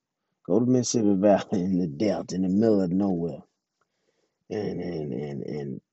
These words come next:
and make changes. Make, make, make it, uh, better than what you found it. You know what I mean? So, hey,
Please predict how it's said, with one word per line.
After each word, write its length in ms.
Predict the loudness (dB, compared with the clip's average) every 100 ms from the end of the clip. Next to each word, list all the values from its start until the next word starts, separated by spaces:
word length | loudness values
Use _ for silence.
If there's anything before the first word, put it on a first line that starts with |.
| _
and 220 | -8 -2 0
make 200 | -2 -4 _ _ _ _ _ _ _ _ _ _ _ _ _ -6
changes. 720 | 0 2 2 0 -8 -12 -18 _ _ _ _ _ _ _ _ _ _ _ _ _ _ _ _ _ _ _ -4
Make, 320 | -2 -2 -2
make, 400 | -2 0 0 0
make 380 | -4 0 0 0
it, 180 | 0 -2 -2
uh, 440 | -2 -2 -4 -8 -12 _ _ _ _ _ _ _ _ _ _ -4
better 360 | 2 4 2
than 400 | 2 0 0 -4 -8 _ _ _ _ _ _ _ _
what 360 | -8 -4 -4 -4
you 80 | -8
found 500 | -4 -2 -2 -6 -14
it. 100 | -20 _ _ _ _ _ _ _ -8
You 120 | 0
know 140 | 2
what 100 | 4
I 40 | 4
mean? 420 | 4 2 0 -4 _ _ _ _ _ _ _ _ _ _ -20 -20 -14
So, 280 | -8 -4 -2
hey, 260 | -2 -6